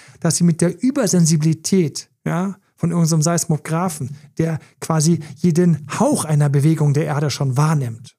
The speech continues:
um ein Erdbeben eventuell vorzuwarnen, dann bist du dort, wo du im Grunde nicht mehr beziehungsfähig bist.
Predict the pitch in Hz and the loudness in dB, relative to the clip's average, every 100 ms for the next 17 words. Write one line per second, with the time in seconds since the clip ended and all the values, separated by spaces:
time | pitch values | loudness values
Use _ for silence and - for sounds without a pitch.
0 | - 151 139 135 135 165 151 - 143 143 | -4 -4 -2 -6 -6 -6 -6 -4 -4 -4
1 | 135 139 147 127 131 120 - 156 - 117 | -4 -2 -2 -2 -4 -4 -6 -6 -6 -6
2 | 117 117 113 - _ _ _ _ _ 156 | -6 -8 -14 -20 _ _ _ _ _ -2
3 | 156 - 139 135 151 175 156 147 151 170 | -2 -2 -2 -2 -4 -6 -6 -4 -4 -4
4 | 180 175 190 165 - 156 131 139 120 139 | -2 -2 -2 -4 -4 -4 -4 -6 -8 -6
5 | 123 - | -6 -8